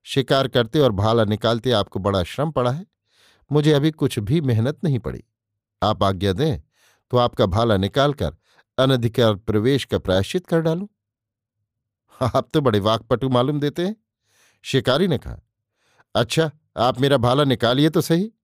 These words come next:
पैरों से मृत सुअर को दबाकर राजकुमार भाला निकालने लगे। पहला जोर खाली गया। शिकारी की हंसी से निर्जन वन भूमि गूंज उठी।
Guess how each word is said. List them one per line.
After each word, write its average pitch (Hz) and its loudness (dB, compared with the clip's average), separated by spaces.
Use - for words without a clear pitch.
पैरों 160 4
से 160 0
मृत 151 0
सुअर 156 0
को 139 -2
दबाकर 135 0
राजकुमार 120 0
भाला 90 0
निकालने 123 0
लगे। 76 -6
पहला 127 4
जोर 110 2
खाली 139 -4
गया। 78 -8
शिकारी 131 0
की 120 -2
हंसी 120 0
से 135 -2
निर्जन 135 2
वन 120 2
भूमि 127 0
गूंज 131 -2
उठी। - -8